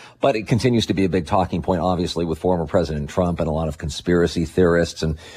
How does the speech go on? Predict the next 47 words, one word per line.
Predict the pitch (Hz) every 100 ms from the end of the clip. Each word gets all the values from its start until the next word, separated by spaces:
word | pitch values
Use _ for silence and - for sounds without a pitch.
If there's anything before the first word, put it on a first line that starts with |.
| - -
and | 95 95
Johnson | 107 107 143
was | 135
one | 107 175
of |
those | 214 131
theory, | 92 78 62 62
uh, | 92
uh, | 85 71 90 - 82
conspiracy | - 90 - 82 80 82
theorists | 76 87 76 78 - - - -
a-, | 87 -
as | 95 82
well. | 90 131 73 - - - - -
And | 113 120 113
here's | 104 - 196 226
the | 170
interesting | 160 151 - 113 95
thing | - 104 107
is, | - 90 110 110 -
you | - 80 117
know, | 87
three | - 160
years | 127 135 117
ago, | 110 123 120 120 110
I | 82
mean, | 92 95
the |
role | 92 98 107
was | 90
still | - 98 80
relevant, | 71 101 107 113 92
but | 90 -
now, | 85 101 123 117 71 76 82 _ - - -
because | 82 113 95 -
he | 92
is | 90
speaker | - - 101 76 87
and | 85 87
he's | 80
second | - 101 98
in | 85
line | 82 85 87 85
of | 78
the |
presidential | 82 98 76 82 82 76
succession | 73 76 98 110 - 78